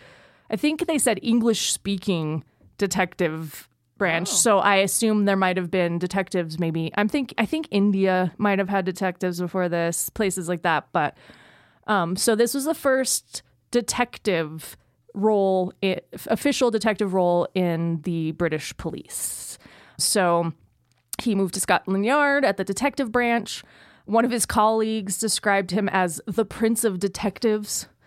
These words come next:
Speaker 1: And Charles Dickens said he had a reserved and thoughtful air, as if he were engaged in deep arithmetical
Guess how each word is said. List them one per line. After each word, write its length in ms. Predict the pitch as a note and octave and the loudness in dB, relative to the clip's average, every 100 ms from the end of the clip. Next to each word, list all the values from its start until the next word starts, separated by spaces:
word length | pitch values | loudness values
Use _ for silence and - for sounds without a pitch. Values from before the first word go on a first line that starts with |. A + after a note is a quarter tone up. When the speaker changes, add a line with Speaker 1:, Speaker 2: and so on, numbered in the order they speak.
| _ _ _ - | _ _ _ -2
Speaker 1:
And 280 | A3+ G#3+ F#3 | 0 0 2
Charles 340 | A#3+ A3+ G3+ | 2 2 2
Dickens 340 | G#3+ G#3+ G#3 | 0 0 0
said 240 | - G#3 G3 | 2 2 0
he 200 | - A3 | -2 -2
had 320 | F3 F#3+ F3+ - - _ _ _ _ | 2 2 0 -4 -20 _ _ _ _
a 100 | A3+ G#3+ | 0 2
reserved 600 | G#3 A#3 D4 F4 - - | 2 2 2 0 -2 -2
and 160 | D4 | 2
thoughtful 360 | A#3+ A#3+ - - | 2 2 2 0
air, 420 | G#3 F#3 F3+ F3 - | 2 0 0 -4 -4
as 160 | G#3 G3 | -2 0
if 160 | C#4+ - | -2 -2
he 120 | D#4+ | -2
were 160 | D#4 D#4 | 0 0
engaged 540 | C#4 G3 F3+ E3+ E3 - | 0 0 0 0 -4 -2
in 100 | F#3 | -2
deep 380 | A#3 C4+ - - - - - - | 0 -2 -4 -16 -20 -20 -6 0
arithmetical 1000 | A#3+ B3+ - A#3+ A3 A#3+ - G3 G3 | 2 2 0 -2 0 -4 0 0 -2